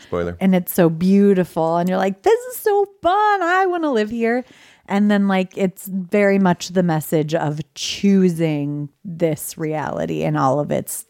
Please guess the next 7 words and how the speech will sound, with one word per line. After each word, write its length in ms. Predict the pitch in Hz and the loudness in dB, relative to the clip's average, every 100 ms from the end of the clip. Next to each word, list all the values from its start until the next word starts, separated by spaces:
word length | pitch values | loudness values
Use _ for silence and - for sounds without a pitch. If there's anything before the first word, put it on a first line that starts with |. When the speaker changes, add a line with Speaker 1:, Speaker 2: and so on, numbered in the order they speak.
| 202 | -2
Speaker 2:
grittiness 720 | 156 135 143 139 - 143 - | 0 2 0 -4 -4 -6 -6
and 120 | - | -2
Speaker 1:
Yeah. 260 | 92 90 87 - | 0 0 -4 -10
Speaker 2:
flaws 680 | - 160 165 151 92 160 - | -8 -2 0 0 0 -4 -6
and, 340 | 180 180 156 - - - - _ _ - - - - | -4 -4 -6 -8 -20 -20 -20 _ _ -20 -20 -20 -6
and 400 | 156 160 160 151 156 | -2 0 -2 -4 0
Speaker 1:
Well, 320 | 185 185 | 2 0